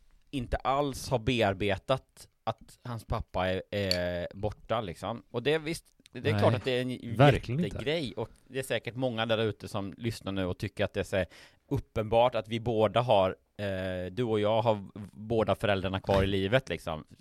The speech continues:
Speaker 1: Så det är möjligt att man, man reagerar på konstiga
Speaker 2: Ja,
Speaker 1: sätt och sådär.
Speaker 2: ja, ja.
Speaker 1: Men, eh, men, men
Speaker 2: Säkert.
Speaker 1: just det sorgliga är att dels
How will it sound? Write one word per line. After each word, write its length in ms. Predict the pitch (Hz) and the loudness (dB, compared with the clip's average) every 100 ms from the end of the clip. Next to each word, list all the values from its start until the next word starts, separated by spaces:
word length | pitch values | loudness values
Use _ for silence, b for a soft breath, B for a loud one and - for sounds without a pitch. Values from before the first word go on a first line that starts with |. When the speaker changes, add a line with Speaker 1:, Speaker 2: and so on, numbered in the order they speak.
| - - | -20 -20
Speaker 1:
Så 100 | - | -14
det 180 | 98 110 | -4 0
är 40 | |
möjligt 300 | 127 127 104 | 4 4 4
att 120 | 104 120 | 0 2
man, 240 | 107 101 | 0 2
man 160 | 113 107 | 2 4
reagerar 480 | 107 104 98 92 | 2 4 2 2
på 140 | 92 98 | 0 -4
konstiga 300 | 107 101 113 | -4 -2 0
Speaker 2:
Ja, 60 | 127 | 4
Speaker 1:
sätt 80 | |
och 400 | 151 208 185 90 | 6 6 4 2
sådär. 80 | 170 | 0
Speaker 2:
ja, 80 | 123 | 0
ja. 80 | 131 | -2
Speaker 1:
Men, 520 | - 117 117 113 110 110 | -2 0 0 0 -2 -4
eh, 120 | 110 | -4
men, 1300 | 107 _ _ _ _ _ _ - _ - - 147 | -6 _ _ _ _ _ _ -20 _ -20 -4 -2
men 20 | 160 | 0
Speaker 2:
Säkert. 180 | 165 160 | 0 0
Speaker 1:
just 200 | 139 - | 0 -2
det 80 | |
sorgliga 480 | 147 175 143 131 165 | 0 4 4 4 6
är 140 | 135 117 | 6 4
att 180 | - - | 2 -8
dels 480 | 131 175 180 - | -2 0 0 -4